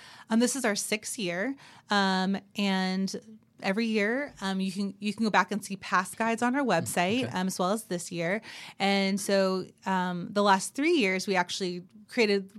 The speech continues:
Speaker 1: re-, full review. So before, it was just kinda, like, the pictures and the price and where to buy them and who makes them and how much they cost. Um, but the last three years, we've taken the time to fully explain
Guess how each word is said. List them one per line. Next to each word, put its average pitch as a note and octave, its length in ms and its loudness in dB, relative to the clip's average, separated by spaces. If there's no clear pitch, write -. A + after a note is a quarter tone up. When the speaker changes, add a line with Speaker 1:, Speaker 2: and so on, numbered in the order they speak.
Speaker 1:
re-, G#3+ 100 2
full A#3 280 6
review. E3+ 300 0
So G3 240 2
before, G#3+ 380 0
it A#3+ 60 4
was A#3 100 -2
just A3 140 -6
kinda, F#3+ 140 -2
like, E3+ 180 -2
the F#3+ 80 -4
pictures G3+ 580 0
and G3 80 -2
the F#3 40 -2
price F#3+ 320 0
and F#3+ 60 -2
where F3 120 -2
to F3 60 -6
buy F3+ 340 4
them F#3 360 4
and F3 100 -2
who F3 140 -4
makes E3+ 260 -6
them F3+ 120 -4
and F3 120 -4
how F3+ 80 -6
much E3 200 -6
they E3+ 100 -4
cost. - 440 -6
Um, F#3 240 0
but F#3+ 80 -4
the F#3+ 80 -2
last F#3+ 300 2
three D4+ 140 -2
years, G3 320 0
we've G3 280 -4
taken G3 260 -2
the F#3 80 -2
time F3+ 400 -4
to F3+ 380 -4
fully A3 320 0
explain F3+ 640 -4